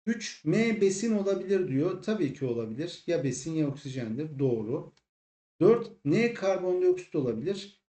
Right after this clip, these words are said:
N'ye baktığımda ya oksijen ya besin olacağına göre karbondioksit olamaz.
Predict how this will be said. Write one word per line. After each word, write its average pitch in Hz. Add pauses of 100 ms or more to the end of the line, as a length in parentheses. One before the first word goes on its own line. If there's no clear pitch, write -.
(120)
N'ye 196
baktığımda 139
ya 156
oksijen 139
ya 139
besin 139
olacağına 117
göre 120
karbondioksit 120
olamaz. 156